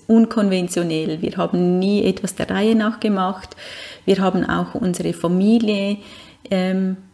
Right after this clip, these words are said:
unser Familienleben extrem unkonventionell gestaltet und auch immer noch. Also wir sind inzwischen eine Patchwork-Fam-, Family. Und ja,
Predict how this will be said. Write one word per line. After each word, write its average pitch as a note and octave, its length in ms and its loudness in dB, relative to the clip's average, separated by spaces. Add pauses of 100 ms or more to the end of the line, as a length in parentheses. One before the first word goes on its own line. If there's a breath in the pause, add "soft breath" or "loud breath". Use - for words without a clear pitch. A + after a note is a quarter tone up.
(140)
unser F#3+ 200 -4
Familienleben F#3+ 960 4
extrem - 480 -2
unkonventionell G#3+ 960 2
gestaltet F#3 640 0
und F3+ 200 -2
auch D#3+ 220 -2
immer G3+ 240 4
noch. G#3 320 0
Also F3 260 -4
wir E3+ 120 -4
sind E3 320 -2
inzwischen - 680 -2 (520 loud breath)
eine F#3 240 0
Patchwork-Fam-, G#3+ 1040 0
Family. G3+ 680 0 (760 loud breath)
Und F#3 720 0
ja, G3 320 2